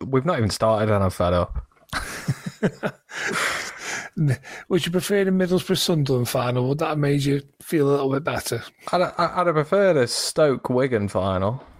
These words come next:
Speaker 1: so that we had a chance of winning it. But here we are.
Speaker 2: As long as it wasn't played at home. <laughs> Wembley, we could do.
Speaker 1: <laughs> Nil one.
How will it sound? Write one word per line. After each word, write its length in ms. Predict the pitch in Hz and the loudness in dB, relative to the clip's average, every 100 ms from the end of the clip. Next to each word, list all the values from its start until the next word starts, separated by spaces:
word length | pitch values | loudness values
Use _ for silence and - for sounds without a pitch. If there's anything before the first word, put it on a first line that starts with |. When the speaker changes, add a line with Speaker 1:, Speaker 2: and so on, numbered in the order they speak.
| - 147 | -8 -6
Speaker 1:
so 220 | 143 117 | -2 0
that 240 | 117 - | 0 -2
we 160 | 120 127 | 0 0
had 200 | 113 117 | 0 -2
a 40 | |
chance 340 | 113 127 101 - | 0 -2 -2 -6
of 120 | 104 | 0
winning 260 | 123 98 98 | 0 0 0
it. 260 | 117 - - | -2 -6 -2
But 300 | 120 95 - _ - | 0 0 -4 _ -4
here 220 | 131 107 | 0 2
we 80 | 101 | 2
are. 260 | 101 110 - - - - - _ _ _ _ 247 _ _ _ _ - - - - - | 0 -2 -4 -14 -16 -18 -20 _ _ _ _ -20 _ _ _ _ -20 -16 -16 -16 -8
Speaker 2:
As 100 | 143 | -2
long 140 | 156 160 | 0 0
as 80 | |
it 40 | 147 | 2
wasn't 280 | 143 135 139 | 0 0 0
played 200 | 143 139 | 0 0
at 100 | 131 | 0
home. 320 | 127 123 127 - - - - - | 0 0 -4 -10 -20 -20 -12 -2
<laughs> 340 | 165 170 165 | 0 0 -2
Wembley, 420 | 165 175 175 160 151 | -2 0 0 2 2
we 80 | |
could 240 | 127 - - | 0 -4 -4
do. 1700 | 156 123 139 - - - - - - - - - - 262 277 233 180 | -2 -2 -4 -4 -2 -4 -4 -6 -6 -8 -8 -10 -4 -4 -2 -2 -2
Speaker 1:
<laughs> 60 | 156 | 0
Nil 180 | 110 101 | 2 2
one. 300 | 95 92 | 0 0